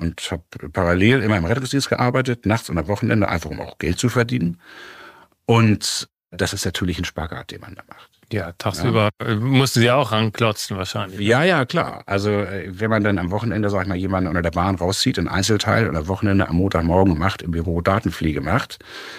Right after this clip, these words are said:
Speaker 1: das ist dann, kriegt man irgendwann das nicht mehr zusammen, ne? Das ist dann schwierig. Aber ich hab's trotzdem, also, zu Ende gemacht, diese Ausbildung, hab mich auch reingehängt, weil ich sie verkürzen wollte und auch schnell damit fertig werden wollte.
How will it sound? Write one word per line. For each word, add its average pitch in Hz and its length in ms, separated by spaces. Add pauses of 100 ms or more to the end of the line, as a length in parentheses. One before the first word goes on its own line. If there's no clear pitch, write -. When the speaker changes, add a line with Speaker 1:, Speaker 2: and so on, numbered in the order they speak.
(140)
Speaker 1:
das 78 180
ist 98 180
dann, 107 240
kriegt - 220
man 95 120
irgendwann 98 260
das 90 140
nicht 92 120
mehr 90 120
zusammen, 78 460
ne? 147 180 (220)
Das - 160
ist - 160
dann 78 100
schwierig. 104 460
Aber 95 100
ich 95 100
hab's 87 140
trotzdem, 110 400
also, 85 300 (300)
zu - 160
Ende 101 220
gemacht, 95 340
diese 120 200
Ausbildung, 107 380
hab 98 120
mich 95 120
auch 90 160
reingehängt, 113 380
weil 95 80
ich 90 80
sie - 100
verkürzen 113 520
wollte 131 260
und 95 100
auch - 100
schnell 101 240
damit 87 200
fertig - 280
werden - 240
wollte. - 320